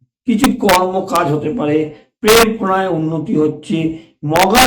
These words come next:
নক্ষত্র, মগা নক্ষত্র গুপ্ত কিছু ঝামেলা থেকে সাবধান থাকতে হবে। গাইনোলজি রোগ, গুপ্ত রোগ, থাইরয়েড কিছু সমস্যা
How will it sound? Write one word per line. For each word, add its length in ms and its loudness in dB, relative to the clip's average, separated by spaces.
নক্ষত্র, 640 -2
মগা 320 2
নক্ষত্র 380 0
গুপ্ত 200 -10
কিছু 160 -6
ঝামেলা 300 -2
থেকে 140 -4
সাবধান 380 -4
থাকতে 260 -4
হবে। 220 2
গাইনোলজি 560 0
রোগ, 240 4
গুপ্ত 280 -4
রোগ, 340 2
থাইরয়েড 480 4
কিছু 160 -6
সমস্যা 300 -4